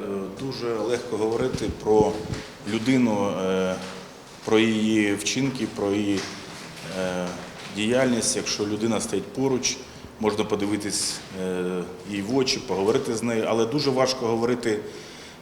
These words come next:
про людину, якої немає, яка своїми героїчними вчинками всім нам, е, показувала, як потрібно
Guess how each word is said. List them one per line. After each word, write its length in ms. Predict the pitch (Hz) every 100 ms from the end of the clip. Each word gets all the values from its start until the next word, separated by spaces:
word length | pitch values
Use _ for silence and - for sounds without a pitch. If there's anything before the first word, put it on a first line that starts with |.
| -
про 120 | 117
людину, 340 | 123 127 123
якої 320 | 110 107 117 113
немає, 600 | 113 123 135 135 107 95 - - -
яка 280 | 104 123
своїми 340 | 113 123 120 113
героїчними 680 | 107 120 120 120 113 113 110 - - - - -
вчинками 540 | - - 135 127 120 113
всім 360 | 104 - 127 123
нам, 380 | 123 107 98 - - - - 101
е, 40 |
показувала, 580 | - 113 127 117 110 110
як 200 | 117 -
потрібно 680 | 107 113 110 107 104 98